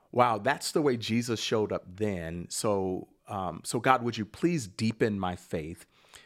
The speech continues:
because of this particular story?" Um, if I feel like, um, that I am, um, not, I, I'm hungry for something more than the stuff, then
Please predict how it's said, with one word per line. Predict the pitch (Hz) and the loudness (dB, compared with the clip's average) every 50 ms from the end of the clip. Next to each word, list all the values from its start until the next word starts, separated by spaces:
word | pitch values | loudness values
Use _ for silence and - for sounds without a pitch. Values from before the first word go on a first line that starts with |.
| _ - | _ -2
because | - 110 101 - - - - 135 131 123 120 120 117 113 113 - - - - - | 0 0 0 0 -6 -4 2 2 4 4 4 2 2 0 -2 -4 -10 -12 -8 -8
of | 110 98 90 90 90 | -8 -8 -8 -10 -6
this | 92 107 104 - - | -2 -2 -2 -2 -4
particular | - - 101 92 - 101 92 - 98 90 92 87 | -10 -10 -10 -8 -8 -8 -8 -6 -6 -6 -6 -6
story?" | - - - 90 85 80 73 - - 120 _ _ - - - - - - - - | -8 -6 -6 -4 -4 -4 -6 -8 -12 -16 _ _ -20 -20 -20 -20 -20 -14 -4 -2
Um, | 110 104 98 95 95 - - | 0 2 2 2 0 -2 -2
if | 123 117 - | -2 2 2
I | 113 110 110 98 | 2 2 2 -2
feel | - - - - 135 131 131 131 127 120 - | -6 -8 -2 2 4 4 6 4 4 0 0
like, | - 107 107 104 104 101 - - - _ - | 0 0 2 2 0 -2 -6 -12 -18 _ -6
um, | 117 104 98 98 98 95 98 98 98 98 - _ _ _ - - _ _ - 110 | -2 -2 0 0 0 0 0 -2 -4 -6 -8 _ _ _ -12 -12 _ _ -12 -2
that | 107 104 101 101 98 - - - - | 2 4 4 4 2 -2 -8 -4 0
I | 110 104 107 | 0 2 2
am, | 107 104 104 101 101 98 95 95 92 - _ _ _ - | 2 2 2 0 0 -2 -2 -4 -6 -10 _ _ _ -6
um, | 107 101 98 95 92 92 90 - _ - | -4 -2 -2 -2 -4 -6 -8 -12 _ -12
not, | - 101 98 101 107 104 104 - - _ _ _ _ | -8 -4 0 2 4 4 4 2 -2 _ _ _ _
I, | - - - 120 113 - | -6 -4 -2 -2 -4 0
I'm | 110 110 107 98 | 0 0 0 0
hungry | - - - - 139 139 139 135 110 101 98 92 90 | -4 -8 -4 0 0 2 2 0 0 0 -2 -2 -2
for | 90 - 98 | -2 -4 -4
something | 92 - - 104 101 - - 101 95 95 92 | -4 -2 -4 -4 -4 -4 -6 -6 -6 -6 -6
more | 92 95 98 101 101 101 98 95 | -4 -2 -2 0 0 0 0 -2
than | 90 98 95 92 90 87 90 90 87 - - - _ - | -2 -4 -4 -2 -2 -2 -4 -4 -6 -8 -14 -20 _ -10
the | - 92 | -6 -6
stuff, | - - - - - - - 110 87 - - - - - - _ _ - - - _ _ _ - | -4 -4 -4 -6 -8 -4 -2 -2 -2 -2 -4 -8 -14 -20 -20 _ _ -20 -20 -20 _ _ _ -4
then | 113 110 104 101 101 101 98 98 95 | -2 -2 0 0 -2 -2 -4 -4 -6